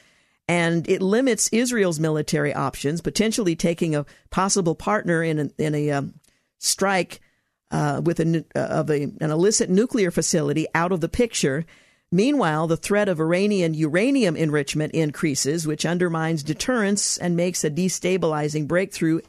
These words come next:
ever more likely. Well, long term, though, China's growing clout is the most worrying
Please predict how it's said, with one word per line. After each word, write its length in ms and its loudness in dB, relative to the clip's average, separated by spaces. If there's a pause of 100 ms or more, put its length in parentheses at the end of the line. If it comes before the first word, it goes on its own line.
ever 300 0
more 340 -2
likely. 600 -2 (520)
Well, 120 0
long 260 2
term, 280 0
though, 200 2
China's 460 0
growing 380 0
clout 440 -2
is 240 2
the 220 0
most 360 0
worrying 520 0